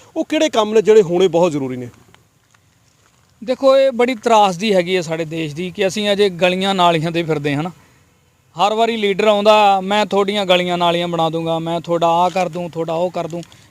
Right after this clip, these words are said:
Speaker 2: ਇਹ ਤਰਾਸਦੀ ਹੈ ਸਾਡੇ ਦੇਸ਼ ਦੀ ਕਿ ਕਿੰਨੇ ਸਾਲ, ਸਾਨੂੰ ਸਤੱਤਰ ਅਠੱਤਰ ਸਾਲ ਹੋ ਗਏ ਸਾਨੂੰ ਆਜ਼ਾਦ ਹੋਇਆਂ, ਅਸੀਂ ਅਜੇ ਗਲੀਆਂ ਨਾਲੀਆਂ 'ਤੇ ਫਿਰਦੇ ਹਾਂ। ਉਹੀ ਸਾਡੀਆਂ ਮੰਗਾਂ ਨੇ, ਉਹੀ ਸਾਡੀਆਂ ਜੇ ਮੰਗਾਂ ਪੂਰੀਆਂ ਨਹੀਂ ਹੋ ਰਹੀਆਂ,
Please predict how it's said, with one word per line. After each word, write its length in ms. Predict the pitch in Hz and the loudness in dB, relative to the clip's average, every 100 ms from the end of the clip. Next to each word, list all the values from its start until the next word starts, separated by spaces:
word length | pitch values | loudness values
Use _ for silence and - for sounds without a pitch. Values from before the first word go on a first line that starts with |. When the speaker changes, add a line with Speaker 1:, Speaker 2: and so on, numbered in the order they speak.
| - | -6
Speaker 2:
ਇਹ 100 | 254 | -6
ਤਰਾਸਦੀ 540 | 254 254 247 214 269 | 2 2 2 2 2
ਹੈ 40 | 208 | 2
ਸਾਡੇ 260 | 185 185 | 2 -2
ਦੇਸ਼ 260 | 185 190 190 | 0 2 2
ਦੀ 100 | 233 | -2
ਕਿ 200 | 240 220 - _ _ - | -2 -4 -6 _ _ -8
ਕਿੰਨੇ 280 | 240 262 | -4 -2
ਸਾਲ, 360 | 247 190 190 196 | 0 2 4 2
ਸਾਨੂੰ 220 | 190 190 | -2 -4
ਸਤੱਤਰ 380 | - 208 - 220 | -4 -4 -4 -6
ਅਠੱਤਰ 320 | - - 226 | -8 -8 -10
ਸਾਲ 240 | 208 196 160 | -6 -4 -4
ਹੋ 120 | 160 | -2
ਗਏ 120 | 170 | -2
ਸਾਨੂੰ 280 | 180 175 165 | -4 -6 -6
ਆਜ਼ਾਦ 320 | 156 156 160 | -6 -8 -8
ਹੋਇਆਂ, 220 | 139 156 - _ _ _ _ - 220 | -10 -14 -18 _ _ _ _ -12 -10
ਅਸੀਂ 180 | 247 247 | -8 -4
ਅਜੇ 140 | 240 | -2
ਗਲੀਆਂ 380 | 190 196 208 208 | 0 0 0 0
ਨਾਲੀਆਂ 360 | 190 180 185 | 2 0 -2
'ਤੇ 140 | 185 180 | -6 -6
ਫਿਰਦੇ 320 | 151 131 147 | -8 -10 -14
ਹਾਂ। 60 | 117 _ _ _ _ _ _ _ - | -16 _ _ _ _ _ _ _ -6
ਉਹੀ 240 | 226 247 | -4 -2
ਸਾਡੀਆਂ 340 | 220 208 208 180 | -2 -2 -2 -4
ਮੰਗਾਂ 360 | 170 165 180 | -4 2 2
ਨੇ, 180 | 180 175 - - - - | 0 -6 -14 -20 -12 -4
ਉਹੀ 260 | 302 311 | 0 0
ਸਾਡੀਆਂ 420 | 262 269 254 262 | 0 0 0 0
ਜੇ 120 | 254 247 | 0 -2
ਮੰਗਾਂ 400 | 233 220 233 226 | -2 0 0 0
ਪੂਰੀਆਂ 440 | 233 226 226 226 | -4 -6 -4 -4
ਨਹੀਂ 100 | 220 | -4
ਹੋ 140 | 190 | -4
ਰਹੀਆਂ, 260 | 196 202 | -4 -6